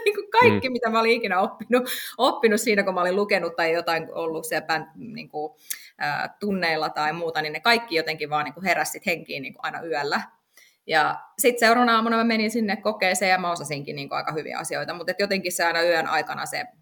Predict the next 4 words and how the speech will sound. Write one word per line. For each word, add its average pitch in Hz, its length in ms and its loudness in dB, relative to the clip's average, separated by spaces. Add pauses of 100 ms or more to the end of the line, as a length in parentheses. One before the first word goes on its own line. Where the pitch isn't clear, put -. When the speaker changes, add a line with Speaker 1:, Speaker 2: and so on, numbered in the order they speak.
(280)
Speaker 1:
aivot 151 320 -6
prosessoi. 147 600 -8 (440)
Speaker 2:
Joo. 139 160 6
Speaker 1:
Ja 165 360 4